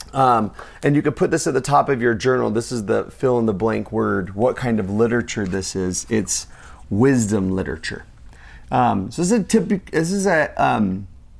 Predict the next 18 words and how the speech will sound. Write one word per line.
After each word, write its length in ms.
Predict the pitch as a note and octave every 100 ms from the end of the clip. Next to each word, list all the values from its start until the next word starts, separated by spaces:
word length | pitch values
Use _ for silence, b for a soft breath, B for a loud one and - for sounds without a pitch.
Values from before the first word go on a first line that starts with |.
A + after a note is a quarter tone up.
| -
particular 680 | D3+ - - F3+ F#3 D3
type 460 | C#3 - C3 C3 -
of 320 | B2+ G2+ G#2+ A2
writing 540 | G#2+ A#2 A#2+ G#2+ G2+
style. 480 | F#2 - G2+ F#2 -
And 260 | A#2+ A#2+ G2+ B B B
something 480 | - F#3 G3+ A3 G3+
that 240 | D#3+ - -
a 80 | B2
lot 360 | A#2+ C#3 D3
of 80 | D#3
people 180 | D3+ B2+
talked 300 | C3 B2 A#2
about 160 | B2
when 160 | A2+ A2
we 140 | A#2
were 120 | A2 A2
in 500 | A2+ A2 G2 F#2+